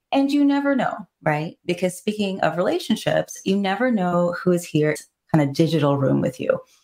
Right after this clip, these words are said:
Maybe it's somebody who's working on a similar mission. Maybe it's somebody who has a deep passion for the work that you do or lived experience in the work that you do.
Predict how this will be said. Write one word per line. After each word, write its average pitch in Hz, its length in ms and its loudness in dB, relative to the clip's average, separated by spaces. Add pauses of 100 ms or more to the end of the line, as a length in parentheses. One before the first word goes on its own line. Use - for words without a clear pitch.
(240)
Maybe 190 220 4
it's 180 140 -2
somebody 185 240 2
who's 170 200 0
working 165 280 2
on 156 80 4
a 151 60 0
similar 147 400 2
mission. - 520 -2 (320)
Maybe 185 300 4
it's 180 140 -2
somebody 170 340 2
who 165 80 2
has 156 380 2
a 170 80 4
deep 165 440 0 (100)
passion - 760 -2
for 170 140 4
the 160 100 4
work 147 220 2
that - 80 2
you 151 100 4
do 143 260 2
or 143 140 4
lived 175 300 4
experience 185 640 2
in 151 80 4
the 147 80 4
work - 220 2
that - 100 2
you 135 140 0
do. 85 340 0